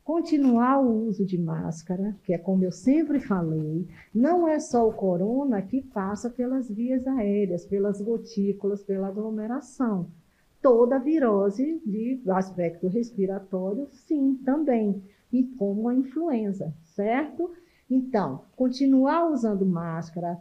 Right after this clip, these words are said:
continuar a higienização das mãos, evitar aglomerações, isso é essencial também para essa gripe. Aí vem as perguntas. Mas aí como é que eu vou saber se é gripe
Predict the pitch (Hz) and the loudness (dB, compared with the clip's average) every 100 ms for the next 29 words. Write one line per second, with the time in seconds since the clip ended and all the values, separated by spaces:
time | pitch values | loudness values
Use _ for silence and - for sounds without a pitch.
0 | - - 226 - 233 240 254 285 302 269 | -10 -4 -4 -2 0 2 0 0 0 2
1 | 254 247 233 214 214 208 190 185 175 175 | 2 4 2 2 -2 -2 -4 -2 -2 -2
2 | 170 165 165 165 170 170 _ _ 269 240 | -2 -4 -4 -6 -8 -10 _ _ -2 0
3 | 254 262 311 311 302 262 254 240 220 202 | 0 -2 -4 -4 -4 0 2 2 2 0
4 | 190 - 185 170 175 190 208 294 294 320 | -4 -8 -6 -6 -4 -4 -2 -4 -2 -2
5 | 320 320 330 339 339 330 262 254 - 349 | -2 -4 -6 -4 0 0 0 -4 -6 -6
6 | 381 254 220 220 220 233 233 233 247 196 | -2 -2 0 -2 -4 -4 -4 -4 -6 -4
7 | 165 147 - _ _ _ - _ _ - | -6 -8 -12 _ _ _ -20 _ _ -2
8 | 294 320 311 311 302 302 - 302 262 202 | 2 4 2 0 -2 -4 -4 0 0 0
9 | 180 165 160 160 - - - - 302 359 | -2 -4 -6 -8 -12 -20 -16 -4 0 2
10 | 359 320 330 349 349 339 311 320 330 320 | 2 2 2 2 4 4 4 2 2 -2
11 | 277 208 180 - 214 202 190 214 302 392 | 4 4 4 2 2 2 4 6 6 4
12 | - 359 | 4 -2